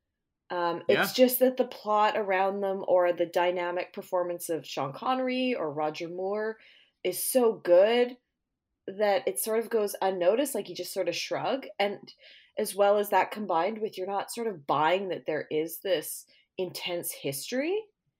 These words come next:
Speaker 1: it's a little
Speaker 2: Yeah.
Speaker 1: bit more forgivable. And I think, you know, unfortunately, Terry Hatcher is a bit of a, um, a victim of the script and the performance by Pierce Brosnan,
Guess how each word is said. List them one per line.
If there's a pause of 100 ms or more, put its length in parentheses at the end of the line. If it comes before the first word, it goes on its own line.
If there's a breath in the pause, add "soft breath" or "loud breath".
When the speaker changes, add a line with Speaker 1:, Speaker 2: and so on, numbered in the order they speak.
(200)
Speaker 1:
it's
a
little
Speaker 2:
Yeah.
Speaker 1:
bit
more
forgivable.
And
I
think, (140)
you
know,
unfortunately,
Terry
Hatcher
is
a
bit
of
a, (760 soft breath)
um, (440)
a
victim (600)
of
the
script (220)
and (920)
the
performance
by
Pierce
Brosnan,